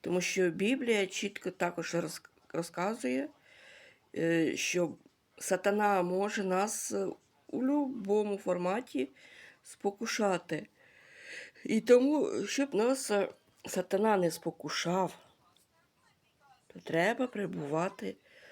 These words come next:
в Слові Божому і слухати Слово Боже, і бити того сатану, м, по його же ж голові.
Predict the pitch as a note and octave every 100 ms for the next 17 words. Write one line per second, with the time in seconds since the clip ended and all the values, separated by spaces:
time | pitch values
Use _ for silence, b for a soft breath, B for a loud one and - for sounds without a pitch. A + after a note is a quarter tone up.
0 | B B - E3+ E3+ G3+ A3+ A3 F#3+ F3+
1 | F3 F3 E3+ E3+ F#3+ - _ _ _ _
2 | _ - - _ _ _ - E3+ - F3
3 | F#3+ C4 C#4+ C#4+ C4 - F#3+ G#3 A#3 B3
4 | A3 F#3+ F#3+ F#3+ - G3 A3+ - _ _
5 | _ _ _ _ - _ _ _ _ -
6 | F3+ G3 C4+ C#4+ C4+ A3 G#3 G3+ G3+ -
7 | F3+ G3+ C#4 - B B B B B B
8 | - F3 E3+ E3 F3+ F3+ F3 G#3 G3 D#3+
9 | D#3 E3 E3 D3 -